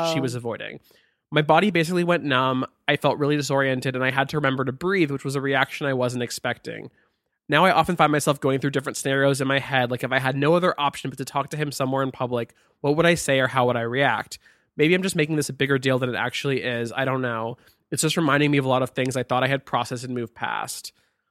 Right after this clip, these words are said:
Speaker 1: I really wanna hear your honest opi-, thoughts about, uh, any of this, but also with these two questions. One, how not to ha-, how to not have the same physical response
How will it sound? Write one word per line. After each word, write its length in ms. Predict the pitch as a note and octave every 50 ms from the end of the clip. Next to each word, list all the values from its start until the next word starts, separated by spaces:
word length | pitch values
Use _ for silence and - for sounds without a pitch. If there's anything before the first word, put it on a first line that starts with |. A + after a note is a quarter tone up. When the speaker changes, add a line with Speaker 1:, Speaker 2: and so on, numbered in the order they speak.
| _ _ -
Speaker 1:
I 60 | C#3+
really 240 | D3 D#3+ E3 F3 F#3
wanna 180 | G3+ G#3 G#3
hear 160 | F3+ E3 F3
your 120 | D#3+ D#3 C3+
honest 280 | B2 C#3 C#3+ C#3+ -
opi-, 260 | D#3+ - - D#3 C#3+ -
thoughts 220 | - C3+ C#3 - -
about, 320 | C#3 C3 B2+ B2 B2 - _ _ _
uh, 220 | D3 C3+ B2+ A#2+ - D3
any 220 | D3 D#3+ E3+ D#3+
of 100 | C#3+ A#2+
this, 180 | C3 A#2+ A#2+ -
but 140 | - A2+
also 260 | - C#3 D3 - - D#3+
with 120 | D3+ -
these 180 | D3 C3+ B2+ -
two 160 | - C#3 C3
questions. 720 | - C3 A#2+ A#2 - - - A#2+ A2 G#2 G2+ G#2 - - - _ _ _ _ _ _
One, 420 | - C#3 D3 D3 D3 C#3 C#3 C#3+ C#3+
how 220 | C3 - - D#3
not 220 | D3+ D3 D3 D3 -
to 80 | F3 D3+
ha-, 120 | D3 C#3+ -
how 140 | - E3 E3+
to 80 | F3
not 260 | E3+ D#3 D3 D#3 E3
have 200 | - - F#3 F3
the 80 | E3 D#3+
same 240 | - - D3+ D3 C3
physical 280 | D3+ C#3 D3+ D#3 D#3
response 600 | D3+ D3+ D3 - - C3 A#2+ A#2 A#2+ A#2+ A#2+ -